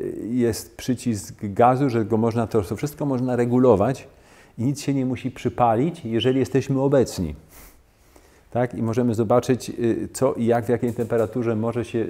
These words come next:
e, podsmażyć, ale nie musi, albo, e, kiedy się to przypali, albo kiedy właśnie się w ogóle nie dogotuje. Ale to jest znajomość, jak i świadomość tej całej sytuacji, a nie siedzenie na patelni i czekanie, że to może samo z siebie minie, przejdzie,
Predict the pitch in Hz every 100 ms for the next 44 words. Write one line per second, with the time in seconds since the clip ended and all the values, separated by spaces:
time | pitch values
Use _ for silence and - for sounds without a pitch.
0 | 107 - 107 - 110 117 123 - 107 110
1 | 107 123 120 123 - 110 104 104 107 -
2 | 95 85 87 107 - 110 101 113 104 -
3 | 113 120 120 113 104 104 113 110 104 -
4 | 110 107 104 101 95 95 92 95 80 -
5 | - - - - - - 110 104 151 156
6 | 120 127 120 135 151 214 247 - - 135
7 | - 131 - 147 139 143 147 147 - -
8 | 123 - 147 117 117 - 113 101 - 131
9 | - 110 117 123 127 117 120 113 101 107
10 | 123 113 - 98 117 117 110 110 107 110
11 | 107 104 104 92 - 107 95 90 101 113
12 | 120 113 110 - 107 104 107 104